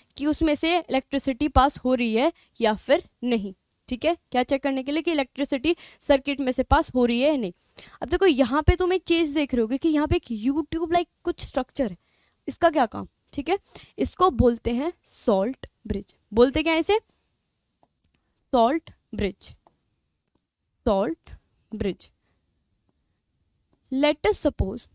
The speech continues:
कि ये सॉल्ट ब्रिज नहीं होता, हम मान के चल रहे हैं अभी हमारे पास ये सॉल्ट ब्रिज बीच में है ही नहीं, गायब है। ठीक है, अगर ये सॉल्ट ब्रिज नहीं है तो यहाँ से क्या होगा, जिंक क्या करेगा, सेम वही रिएक्शन होगी। जिंक क्या कर रहा है, जिंक कर रहा है कि वो दो इलेक्ट्रॉन लूज कर रहा है,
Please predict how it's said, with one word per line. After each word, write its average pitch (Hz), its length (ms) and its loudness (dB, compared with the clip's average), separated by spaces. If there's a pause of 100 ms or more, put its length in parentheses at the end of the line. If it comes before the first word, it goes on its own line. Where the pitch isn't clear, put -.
(180)
कि - 140 -2
ये 359 60 4
सॉल्ट 294 280 2
ब्रिज 302 180 0
नहीं 233 200 -2
होता, - 200 -16 (260)
हम 311 100 2
मान 311 180 2
के 330 100 0
चल 254 160 -2
रहे 294 80 0
हैं - 100 -8
अभी 285 180 0
हमारे 285 220 2
पास 269 180 0
ये 311 60 -2
सॉल्ट 247 260 0
ब्रिज 311 180 0
बीच 269 240 -4
में 302 80 -2
है 233 80 -6
ही 262 160 0
नहीं, 190 100 -10 (420)
गायब 240 260 4
है। - 80 -12 (220)
ठीक 294 160 -4
है, 320 60 -2 (280)
अगर 320 200 0
ये 392 60 4
सॉल्ट 359 300 4
ब्रिज 330 240 0
नहीं 320 200 0
है 202 100 -4 (960)
तो 359 80 2
यहाँ 285 320 2
से 370 140 2
क्या 320 120 2
होगा, 302 200 2
जिंक 339 480 0
क्या 339 180 0
करेगा, 311 360 0 (160)
सेम 359 280 2
वही 330 180 6
रिएक्शन 320 300 2
होगी। 240 160 -2
जिंक 311 260 0
क्या 330 200 2
कर 277 160 -2
रहा 262 100 0
है, 330 100 2
जिंक 311 400 0 (560)
कर 262 120 2
रहा 247 140 -2
है 226 140 -2
कि 311 180 0
वो 269 420 -2 (440)
दो 285 220 2
इलेक्ट्रॉन 349 320 4
लूज 359 260 2
कर 370 140 -2
रहा 381 80 0
है, 403 60 -2